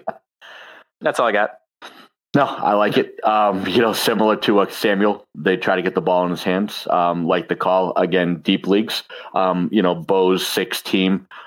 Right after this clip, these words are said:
Speaker 2: uh, start two running backs, one wide receiver, and a tight end. You probably don't want him. I would suggest,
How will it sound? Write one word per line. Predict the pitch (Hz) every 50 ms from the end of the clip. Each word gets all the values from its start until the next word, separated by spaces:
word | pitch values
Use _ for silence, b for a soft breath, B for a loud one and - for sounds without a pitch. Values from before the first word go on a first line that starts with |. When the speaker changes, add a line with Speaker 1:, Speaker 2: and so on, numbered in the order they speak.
| B B
Speaker 2:
uh, | - 85 90 90 87 87
start | 85 - - - 95 90 87 87 82 -
two | - 107 95
running | 85 92 90 90 87
backs, | 85 92 90 87 - -
one | 90 87 87 87
wide | 87 87 87 85
receiver, | 82 87 - - 90 85 80 87
and | 80 82
a |
tight | 80 - - 90 82 80
end. | 82 85 87
You | 87 87
probably | - 87 82 80 85 82
don't | 82 78 76
want | 80 85 85 82
him. | 90 92
I | 85 80
would | 73 80 80
suggest, | - - 80 78 - 80 78 - -